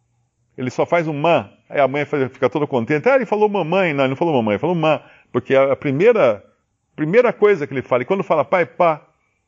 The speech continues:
Depois que ele vai aprender papai, papaizinho, pai e tal. Mas é, é, o Abba tem esse sentido muito íntimo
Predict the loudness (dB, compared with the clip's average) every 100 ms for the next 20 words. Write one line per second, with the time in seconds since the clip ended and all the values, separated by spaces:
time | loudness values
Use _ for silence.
0 | _ _ 0 4 4 4 2 0 0 -2
1 | -2 -2 0 0 2 0 -2 0 0 0
2 | -4 -4 -2 -4 -2 0 2 0 -2 -4
3 | -6 -6 _ _ _ -2 0 2 2 0
4 | -2 -6 -2 0 2 2 0 -2 -2 -4
5 | -4 -8 -4 -4 -2 0 0 -2 0 2
6 | 4 4 2 0 -2 -2 0 0 -2 -2
7 | -2